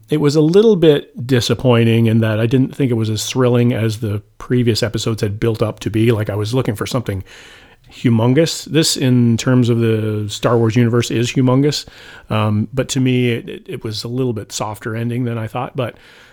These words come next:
uh, still really, really good, and, um, a pretty good cap, I think, to the series.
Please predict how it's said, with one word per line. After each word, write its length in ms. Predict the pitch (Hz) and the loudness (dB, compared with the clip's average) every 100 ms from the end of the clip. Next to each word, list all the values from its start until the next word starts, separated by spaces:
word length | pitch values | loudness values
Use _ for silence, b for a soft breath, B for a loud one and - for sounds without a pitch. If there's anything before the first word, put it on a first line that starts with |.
| b - | b -8
uh, 160 | 139 | -6
still 360 | - - 160 113 | -4 2 2 2
really, 460 | 113 104 110 107 - | -2 0 -2 -4 -8
really 320 | 202 170 165 | -4 0 0
good, 340 | 120 120 113 123 | 0 0 0 -2
and, 500 | 120 113 107 107 110 - | -2 -4 -2 -4 -4 -8
um, 420 | 107 104 101 - - | -8 -6 -8 -10 -10
a 60 | |
pretty 220 | 120 185 147 | -4 -2 2
good 280 | 127 110 - | 0 0 -6
cap, 400 | 127 110 - - - | -6 -4 -6 -10 -10
I 80 | 117 | -8
think, 280 | - 98 - | -6 -8 -6
to 120 | 120 | -6
the 100 | 104 | -6
series. 320 | - 120 101 | -4 -4 -4